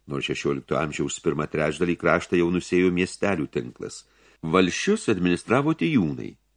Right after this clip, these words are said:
nors juos turėjo ne visi valsčiai. Visi Žemaitijos urėdai, daugiausia tijūnai, buvo krašto seniūno žinioje. Žemaitijos ankstyvoji feodalinė struktūra ir didžiojo kunigaikščio valdžios apribojimas neleido sparčiai augti bajorų, tuo pačiu ir bažnyčios žemėvaldai.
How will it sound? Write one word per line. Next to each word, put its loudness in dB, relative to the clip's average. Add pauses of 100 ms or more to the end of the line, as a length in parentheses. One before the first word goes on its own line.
(200)
nors 0
juos 4
turėjo 4
ne 4
visi 0
valsčiai. -4 (400)
Visi 2
Žemaitijos 2
urėdai, 0
daugiausia -6
tijūnai, 0
buvo -2
krašto 0
seniūno -2
žinioje. -6 (920)
Žemaitijos 2
ankstyvoji 2
feodalinė 2
struktūra -2 (420)
ir 0
didžiojo 2
kunigaikščio 0
valdžios 0
apribojimas -2 (340)
neleido 4
sparčiai 2
augti 0
bajorų, 0
tuo -2
pačiu -4
ir -4
bažnyčios -2
žemėvaldai. -2